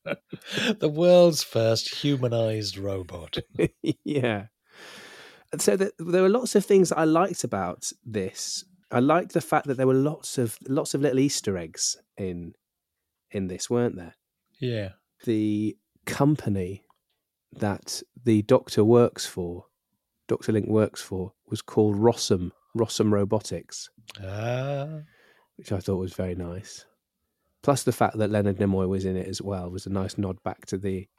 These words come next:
Speaker 2: original, um, original T V show, which I
Speaker 1: And
Speaker 2: thought
Speaker 1: it
Speaker 2: was
Speaker 1: was
Speaker 2: good.
Speaker 1: directed by his son.
Speaker 2: Yes, Adam Nimoy.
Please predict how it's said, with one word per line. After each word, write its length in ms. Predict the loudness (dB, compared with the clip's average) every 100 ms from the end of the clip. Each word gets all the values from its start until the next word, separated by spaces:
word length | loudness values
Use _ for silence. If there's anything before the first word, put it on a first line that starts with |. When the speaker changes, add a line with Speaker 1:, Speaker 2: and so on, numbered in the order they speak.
| -2
Speaker 2:
original, 560 | -2 -2 -2 -4 -4 -10 _ _ _ _ -6
um, 480 | -4 -4 -6 -8 -2
original 420 | 2 2 0 -4
T 200 | -6 -8 -8
V 120 | -8
show, 220 | -10 -10
which 80 | -10 _ _ _ -6
I 40 |
Speaker 1:
And 40 | -2
Speaker 2:
thought 80 | -2
Speaker 1:
it 60 |
Speaker 2:
was 80 | -4
Speaker 1:
was 120 | -6
Speaker 2:
good. 100 | -10 -14 _ _ _ _
Speaker 1:
directed 680 | -4 -2 -4 -6 -8 -12 -10
by 200 | -8 -6
his 200 | -6 -6
son. 360 | -6 -4 -6 -8 -14 _
Speaker 2:
Yes, 680 | -8 -4 2 2 2 -2 -2 0
Adam 440 | 2 8 10 10
Nimoy. 600 | 8 2 -2 -2 -4 -6